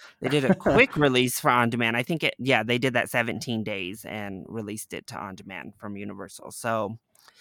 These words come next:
Speaker 1: uh, it's still doing really well though, even with, uh, being able to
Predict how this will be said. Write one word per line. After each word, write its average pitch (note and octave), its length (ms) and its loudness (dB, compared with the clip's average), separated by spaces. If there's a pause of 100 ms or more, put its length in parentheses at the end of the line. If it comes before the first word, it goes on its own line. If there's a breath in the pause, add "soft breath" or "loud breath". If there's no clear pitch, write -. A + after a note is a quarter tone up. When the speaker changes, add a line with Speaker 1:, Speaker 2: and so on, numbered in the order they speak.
(420 soft breath)
Speaker 1:
uh, C3 340 6
it's C3 120 -4
still G3 200 -2
doing F#3 220 2
really F3 200 2
well G#3 240 8
though, B2+ 440 2
even B2+ 440 2
with, - 520 -4
uh, G#2+ 320 -6 (160)
being A2+ 200 -6
able A2 220 -8
to F#2+ 300 -10